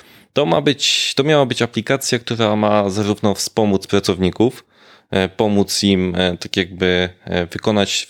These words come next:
pracę w ten sposób, którą przed-, które przedsiębiorstwo oczekuje. No i także ma, miało wspomóc, e, kierowników, aby, aby łatwiej tak jakby, e, przekazywać swoje oczekiwania pracownikom.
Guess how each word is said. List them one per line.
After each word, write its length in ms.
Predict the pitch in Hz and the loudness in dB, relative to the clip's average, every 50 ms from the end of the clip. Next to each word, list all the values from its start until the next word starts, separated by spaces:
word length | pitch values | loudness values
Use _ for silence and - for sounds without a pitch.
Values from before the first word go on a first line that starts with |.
| - _ | -6 _
pracę 260 | 101 101 - - 98 | -2 -2 0 -2 -6
w 60 | - | -2
ten 200 | - 107 113 113 | 0 0 2 2
sposób, 520 | - - - 98 - - - 113 113 - _ - - - - _ _ | 0 0 -2 -4 -2 0 -2 -2 -2 -4 _ -20 -20 -20 -20 _ _
którą 460 | - - - 101 95 98 95 95 92 | -18 -2 0 0 2 2 0 0 -2
przed-, 260 | 90 - - - - - | -4 -6 -8 -6 -8 -6
które 300 | - - 104 98 98 95 | -2 0 2 2 2 0
przedsiębiorstwo 840 | - 98 - - 107 95 101 98 95 - - - 98 95 92 90 | -2 -6 -2 -2 0 2 2 0 0 -4 -2 0 2 2 2 0
oczekuje. 500 | - - - - - - 92 92 101 117 - _ _ _ _ _ _ - - - - - - _ _ - | -2 -4 -4 -4 -2 0 2 2 2 0 -2 _ _ _ _ _ _ -20 -20 -20 -20 -20 -20 _ _ 0
No 80 | 117 | 0
i 80 | 127 135 | 0 2
także 360 | - 143 135 - - 139 135 | 0 0 0 2 2 2 2
ma, 420 | 131 127 123 127 127 127 123 120 - _ - | 2 2 4 4 4 2 0 -2 -6 _ 0
miało 260 | 120 117 117 113 113 | 2 2 2 2 0
wspomóc, 640 | - - - 120 113 110 110 107 101 - - - - | -2 -2 0 0 2 4 2 2 2 0 -4 -2 -2
e, 380 | 98 95 98 98 98 98 98 95 | 0 0 2 2 2 2 0 0
kierowników, 680 | - - 104 98 98 98 - - 104 - - 101 - - | 0 0 2 2 2 0 0 -2 -2 0 0 -2 -2 0
aby, 420 | - - 180 - 95 92 90 90 - - - - - - _ | -2 0 2 2 2 2 0 -2 -6 -16 -20 -20 -20 -16 _
aby 200 | - 113 107 113 | -8 -4 0 0
łatwiej 480 | 113 110 123 123 120 - - 117 110 104 | 2 2 2 2 0 0 0 0 0 2
tak 200 | - - 104 95 | 0 -2 0 0
jakby, 540 | 101 98 95 92 98 98 95 98 95 95 95 104 110 | 0 -2 -2 0 2 2 2 2 2 0 -4 -6 -6
e, 120 | - 92 | -6 -4
przekazywać 680 | - - 110 104 - 107 98 92 104 92 98 95 92 - | -2 -2 -2 0 0 -2 2 2 0 2 2 -2 -2 -4
swoje 260 | - - 101 95 90 | -2 2 2 2 2
oczekiwania 680 | 90 - - - - 92 85 90 92 92 90 87 87 85 - _ _ _ _ _ | 0 -2 -6 -4 -6 -2 0 2 2 2 2 0 0 -4 -8 _ _ _ _ _
pracownikom. 580 | _ - 95 - - 92 80 92 85 - - | _ -2 -2 0 -2 -2 -2 -2 -4 -4 -8